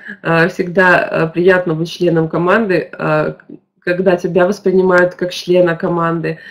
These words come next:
Э, и начинали работу тоже. Ну, естественно, <laughs> как всегда, было много сомнений, потому что в интернете не знала, ничего не понимала, одна страничка в Одноклассниках, э, даже почты своей не было, ничего не умела.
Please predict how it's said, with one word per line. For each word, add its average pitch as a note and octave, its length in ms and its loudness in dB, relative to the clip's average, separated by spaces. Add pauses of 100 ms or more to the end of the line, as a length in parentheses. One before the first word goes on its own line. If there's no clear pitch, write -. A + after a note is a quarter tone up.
(640)
Э, F3 360 2 (120)
и A3 480 2 (1040)
начинали G#3+ 600 4
работу F#3 400 2
тоже. F3+ 320 4
Ну, G3+ 200 4
естественно, G3 540 2 (240)
<laughs> A3 300 2
как E4 160 6
всегда, G3 440 2
было A#3 280 2
много A3 320 4
сомнений, E3+ 640 4 (240)
потому G3+ 280 4
что - 360 2
в E3+ 240 0
интернете G#3+ 560 6
не G3+ 100 4
знала, G3 280 6
ничего F#3+ 280 4
не F#3+ 80 6
понимала, G#3 480 4
одна F#3+ 220 4
страничка F#3+ 580 4
в F3+ 40 8
Одноклассниках, F#3+ 760 2
э, E3+ 240 -2
даже F#3 220 2
почты A3+ 320 0
своей F#3 320 0
не F3+ 140 4
было, F3+ 180 0
ничего F#3 400 0
не G3 100 6
умела. E3 460 4